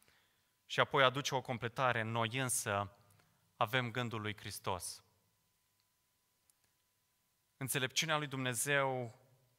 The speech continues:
nu ne este dată ca să ne credem superior, ca să considerăm că avem vreun merit, ci înțelepciunea lui Dumnezeu,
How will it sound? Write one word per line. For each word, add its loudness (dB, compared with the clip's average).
nu -4
ne -2
este -4
dată 2
ca 2
să 0
ne 0
credem 2
superior, -2
ca 4
să 2
considerăm -2
că -2
avem 2
vreun -2
merit, -4
ci -4
înțelepciunea 0
lui -4
Dumnezeu, 0